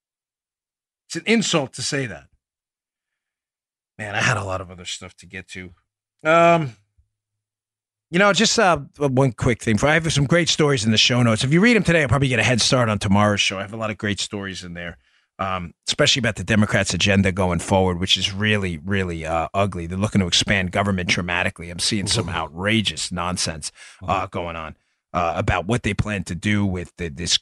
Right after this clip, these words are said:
Speaker 1: this new green energy, uh, you know, Green New Deal nonsense, which is, you call it the non-Green New Deal 'cause you'll all be bankrupted. So check that out. I'm, I'm, hopefully I'll get to that this week. But I wanted to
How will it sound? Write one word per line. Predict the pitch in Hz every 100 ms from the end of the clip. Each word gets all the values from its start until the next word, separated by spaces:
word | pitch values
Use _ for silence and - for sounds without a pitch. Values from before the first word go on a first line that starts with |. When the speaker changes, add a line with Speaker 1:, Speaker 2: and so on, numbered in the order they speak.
| -
Speaker 1:
this | 101 -
new | 113 127 123
green | 113 117 123 120
energy, | 107 117 120 110 117 113 110 107 -
uh, | 107 101 87 -
you | 110
know, | 98
Green | 98 120 131 135 123
New | 123 120
Deal | 110 113 113 113
nonsense, | 113 110 - 110 107
which | 101 -
is, | 98
you | 107
call | 117 117
it | 104
the |
non-Green | 101 107 123 135 110 104 90
New | 92
Deal | 87 92 92
'cause | - 104
you'll | 107
all | 104
be | 101
bankrupted. | 90 98 101 - 80 _ - - -
So | -
check | 151 - 202
that | 202 175
out. | 147 135
I'm, | 127
I'm, | 135 123
hopefully | 151 151
I'll | 120
get | 110 110
to | 120
that | 107
this | -
week. | 117 - - -
But | 175
I | 185
wanted | 233 240
to | 202 160